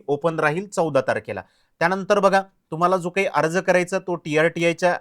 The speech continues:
वेबसाईटवरती जाऊन त्या ठिकाणी तुम्ही करू शकता व त्याची जी काही फॉर्मची लिंक आहे ती डायरेक्टली ॲप्लिकेशनची ती आपण, अ, डिस्क्रिप्शन बॉक्समध्ये सुद्धा दिलेली आहे. तर तुम्ही तिथे जाऊन सुद्धा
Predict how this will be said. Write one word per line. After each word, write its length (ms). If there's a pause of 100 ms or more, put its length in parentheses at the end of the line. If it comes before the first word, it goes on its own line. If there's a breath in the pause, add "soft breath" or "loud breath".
वेबसाईटवरती 720
जाऊन 260 (320 soft breath)
त्या 80
ठिकाणी 320
तुम्ही 240
करू 200
शकता 340 (240 soft breath)
व 240
त्याची 420
जी 80
काही 180
फॉर्मची 420
लिंक 260
आहे 200
ती 400
डायरेक्टली 500 (140)
ॲप्लिकेशनची 680
ती 160
आपण, 280 (220)
अ, 160
डिस्क्रिप्शन 580
बॉक्समध्ये 480
सुद्धा 220
दिलेली 300
आहे. 340
तर 80
तुम्ही 260
तिथे 200
जाऊन 200
सुद्धा 360